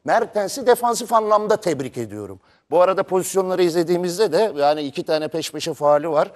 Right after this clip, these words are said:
Sarılar verilse neden verildi demem. Kerem iki gol atmışken Kerem'den daha çok katkı, daha iyi bir futbol beklerim.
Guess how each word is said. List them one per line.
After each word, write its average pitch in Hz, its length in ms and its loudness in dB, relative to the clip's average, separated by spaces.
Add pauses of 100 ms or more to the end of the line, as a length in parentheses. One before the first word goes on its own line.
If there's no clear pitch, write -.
(200)
Sarılar 147 540 2
verilse 147 440 -2
neden 147 320 0
verildi 131 420 -4
demem. 127 280 -4 (320)
Kerem 220 400 4 (400)
iki 254 180 -4
gol 220 200 4
atmışken 208 720 -2 (480)
Kerem'den 202 640 0
daha 196 220 6
çok - 260 -2
katkı, 190 540 0 (140)
daha 196 240 8
iyi 190 140 2
bir 175 120 0
futbol 185 500 -4
beklerim. 196 580 -2